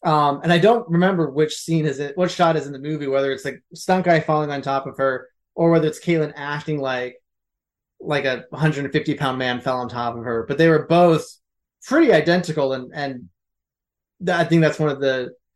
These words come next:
uh, many talents of, of, of Caitlin is that she can, if you're like, "Okay, like, just pretend like a guy collapses on top of you," and she could do it, and you're like, "Yeah,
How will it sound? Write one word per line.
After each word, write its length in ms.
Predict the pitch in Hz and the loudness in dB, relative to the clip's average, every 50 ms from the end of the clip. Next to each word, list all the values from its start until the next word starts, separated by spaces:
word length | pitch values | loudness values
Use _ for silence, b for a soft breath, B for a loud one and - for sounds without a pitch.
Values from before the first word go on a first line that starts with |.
| _ _ _ _ _ _ _ _ | _ _ _ _ _ _ _ _
uh, 420 | - 147 135 127 123 120 120 120 - - | -4 -2 0 0 2 2 0 0 -2 -4
many 520 | 143 151 147 147 147 143 139 135 127 120 | -4 -2 -2 -2 -2 -2 -4 -6 -8 -8
talents 400 | - 151 139 139 131 127 117 123 | -8 -6 -4 -4 -4 -6 -6 -10
of, 180 | 120 110 - - | -12 -12 -10 -8
of, 280 | 151 131 113 - - - - | -8 -8 -8 -10 -14 -12 -8
of 220 | 151 135 117 - | -6 -6 -6 -8
Caitlin 520 | - - 139 143 139 135 120 113 113 110 107 - _ _ _ _ _ _ _ _ _ | -4 -2 -2 -2 0 -2 -6 -6 -8 -8 -10 -12 _ _ _ _ _ _ _ _ _
is 180 | 160 135 120 | -4 -4 0
that 480 | 120 139 131 127 123 120 117 117 - - _ _ _ _ - | 0 0 2 2 2 0 0 -2 -4 -8 _ _ _ _ -14
she 220 | 165 - - 165 | -12 -4 -4 -4
can, 180 | 156 - 127 117 95 - 107 - - - _ - | -4 -4 -8 -12 -12 -12 -14 -16 -16 -10 _ 0
if 240 | 180 175 180 - | 0 0 0 -4
you're 320 | - 104 190 170 180 175 160 | -10 -4 2 4 4 6 6
like, 320 | 165 160 151 156 - - _ _ _ _ _ _ _ | 6 4 4 2 -2 -8 _ _ _ _ _ _ _
"Okay, 400 | 233 226 220 - - 196 180 175 | 6 6 6 6 6 4 4 4
like, 180 | 165 160 156 - | 4 2 0 0
just 160 | 180 165 - | -2 -2 -2
pretend 360 | 180 180 175 - 185 180 170 | -2 -4 -2 0 0 0 2
like 140 | 170 160 151 | 0 0 0
a 80 | 151 131 | -2 -4
guy 460 | 131 143 139 139 139 135 131 131 131 - _ _ _ _ _ _ _ | -2 -2 -2 -2 -2 -2 -4 -6 -10 -14 _ _ _ _ _ _ _
collapses 500 | - 160 147 135 139 143 143 - 135 131 | -8 -6 -4 -4 -4 -4 -6 -8 -10 -10
on 140 | 135 127 120 | -10 -6 -4
top 240 | 135 135 135 135 139 | 0 0 0 0 -2
of 120 | 127 120 | -6 -6
you," 300 | 117 113 107 110 113 113 - _ _ _ _ _ _ _ - | -4 -4 -4 -4 -6 -8 -12 _ _ _ _ _ _ _ -2
and 200 | 175 165 160 156 | 2 2 2 2
she 140 | - - 170 | 2 2 2
could 160 | 160 160 - | 2 2 0
do 140 | 139 160 165 | 2 4 4
it, 40 | 165 | 4
and 80 | 160 | 4
you're 80 | 151 147 | 2 0
like, 280 | 143 139 139 135 - - _ _ _ _ _ _ _ _ _ _ _ _ _ _ _ _ _ _ _ _ _ _ | 0 -2 -2 -2 -4 -8 _ _ _ _ _ _ _ _ _ _ _ _ _ _ _ _ _ _ _ _ _ _
"Yeah, 360 | - - 156 220 269 - - | -6 -2 0 2 2 0 -2